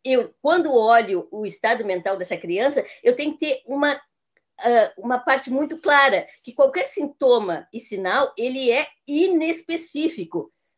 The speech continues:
Não existe um sinal e um sintoma que seja específico de abuso sexual, mas o conjunto desses sintomas,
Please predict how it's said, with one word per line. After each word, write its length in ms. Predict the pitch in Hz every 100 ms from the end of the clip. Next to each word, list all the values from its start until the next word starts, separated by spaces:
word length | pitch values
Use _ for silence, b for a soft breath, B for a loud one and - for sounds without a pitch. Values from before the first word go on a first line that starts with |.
| _
Não 160 | 196 214
existe 600 | 214 226 480 - 277 - 196
um 80 |
sinal 520 | 202 - 190 208 277 240
e 80 |
um 120 | 214 220
sintoma 500 | 190 180 226 277 277
que 80 |
seja 260 | - 233 226
específico 720 | 220 262 - 196 - 466 - 247
de 100 | 202
abuso 280 | 180 190 175
sexual, 480 | 170 - 190 151 B B B
mas 220 | 233 262
o 100 | 311
conjunto 960 | 339 294 262 190 320 392 403 370 226 - _ _ _ _ _
desses 360 | 196 269 269
sintomas, 640 | 269 233 247 226 208 175